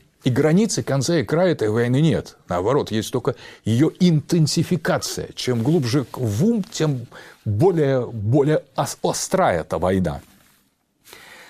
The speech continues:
Но, может быть, мы еще слишком все равно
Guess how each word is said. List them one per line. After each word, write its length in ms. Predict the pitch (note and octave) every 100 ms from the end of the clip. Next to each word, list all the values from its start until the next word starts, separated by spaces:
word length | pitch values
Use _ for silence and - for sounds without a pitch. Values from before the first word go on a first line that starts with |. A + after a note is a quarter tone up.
| - _ _ _ -
Но, 380 | E3+ B2 F#2 - _ _
может 400 | G#2 C#3 G3 F3+
быть, 540 | A#2 F#2 - - - _ _ _
мы 320 | G2 A#2 C#3+
еще 880 | D#3+ C#3 G2+ - D3+ D#3 D3 B2+ A#2
слишком 520 | - C#3 D#3+ - C#3
все 140 | A#2
равно 420 | D3 F#3 G3 D#3